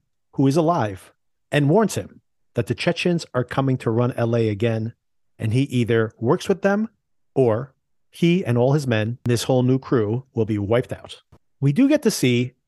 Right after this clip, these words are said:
the real Barry, perhaps, this childish internal monologue that he has going this season. He's always the victim. He does so much for everybody else. No one does anything for him. He's furious about the whole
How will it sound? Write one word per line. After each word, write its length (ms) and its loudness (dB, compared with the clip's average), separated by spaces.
the 160 2
real 180 2
Barry, 320 2
perhaps, 580 -4
this 240 -4
childish 720 -2
internal 340 2
monologue 560 0
that 120 0
he 80 0
has 320 -2
going 420 -2
this 200 -4
season. 460 -6
He's 260 2
always 360 2
the 60 -2
victim. 360 -10
He 120 -2
does 240 0
so 220 0
much 240 0
for 100 0
everybody 420 2
else. 240 0
No 160 2
one 160 2
does 200 0
anything 300 -2
for 140 -2
him. 280 -2
He's 160 -2
furious 380 2
about 180 -6
the 80 0
whole 280 0